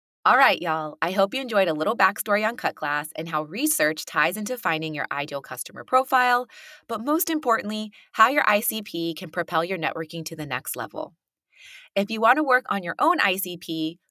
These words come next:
go to the show notes for this episode at letscutclass dot com forward slash allergic to small talk and scroll down to episode fourteen. Also, if you'd love to continue this conversation, please come join me on Instagram at It's Row Grow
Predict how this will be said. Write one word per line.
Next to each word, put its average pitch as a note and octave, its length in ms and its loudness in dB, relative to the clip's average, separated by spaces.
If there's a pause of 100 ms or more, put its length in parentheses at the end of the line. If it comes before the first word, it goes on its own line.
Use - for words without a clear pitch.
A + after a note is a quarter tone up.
go A#3 160 4
to D4+ 80 2
the D#4+ 80 2
show A3+ 240 2
notes G#3 220 -2
for F#3 120 -4
this F#3 180 -4
episode D3+ 520 -4
at C3+ 180 -2
letscutclass A#3 680 0
dot A#3+ 220 4
com F3 420 0 (320)
forward G3+ 260 6
slash F#3+ 380 2 (100)
allergic D#3+ 420 -2
to C#4 100 0
small G3 240 0
talk F#3+ 340 0
and E3+ 100 -8
scroll D#4 220 2
down C#4+ 220 2
to - 180 -2
episode F#3+ 380 -4
fourteen. F3 540 -6 (600)
Also, C4+ 460 4 (320)
if G#3+ 100 -2
you'd C4+ 180 -6
love C#4 220 4
to D4 80 0
continue C4+ 400 -4
this B3 160 -2
conversation, A#3 920 -2 (280)
please D#4 260 -2
come G#4+ 220 -8
join B3 220 2
me C4+ 100 -2
on G#3 120 2
Instagram D#3+ 640 -2 (120)
at - 300 4 (240)
It's D4 440 2
Row F3+ 300 0
Grow F3 400 2